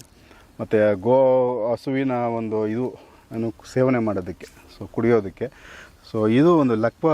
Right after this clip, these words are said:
ಸಮಸ್ಯೆ ಇರೋರಿಗೆ, ಪ್ಯಾರಾಲಿಸಿಸ್ ಆಗಿರೋರಿಗೆ ಒಂದು ಬೆಸ್ಟ್ ಮೆಡಿಸಿನ್ ಐತೆ, ಇದನ್ನು ಬಳಸ್ಕೋಬೋದು ಅಂತ. ಅದನ್ನು ನಮ್ಮ ವೀಕ್ಷಕರ ಮುಂದೆ ತಿಳಿಸಿ, ಯಾವ ಥರದ ಔಷಧಿ ನಿಮ್ಮಲ್ಲಿದೆ,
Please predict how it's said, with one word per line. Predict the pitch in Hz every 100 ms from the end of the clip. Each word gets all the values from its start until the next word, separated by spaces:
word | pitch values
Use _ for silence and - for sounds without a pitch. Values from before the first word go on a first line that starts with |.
| 139 131 120 110 - - -
ಸಮಸ್ಯೆ | 123 120 123
ಇರೋರಿಗೆ, | 110 104 95 123 - - - - - _
ಪ್ಯಾರಾಲಿಸಿಸ್ | 120 131 135 120 120 120
ಆಗಿರೋರಿಗೆ | 107 110 107 101 143 -
ಒಂದು | 120 104 113
ಬೆಸ್ಟ್ | 131 -
ಮೆಡಿಸಿನ್ | 139 127 123 120 104 104
ಐತೆ, | 95 113
ಇದನ್ನು | 104 101
ಬಳಸ್ಕೋಬೋದು | 95 101 - 104 95 92
ಅಂತ. | 87 - _
ಅದನ್ನು | 110 120 143
ನಮ್ಮ | 123 107
ವೀಕ್ಷಕರ | 123 - 117 107
ಮುಂದೆ | 101
ತಿಳಿಸಿ, | 98 110 104 123 143 _ - - _
ಯಾವ | 110 127
ಥರದ | - 123 117
ಔಷಧಿ | 107 - 113
ನಿಮ್ಮಲ್ಲಿದೆ, | 110 107 107 101 113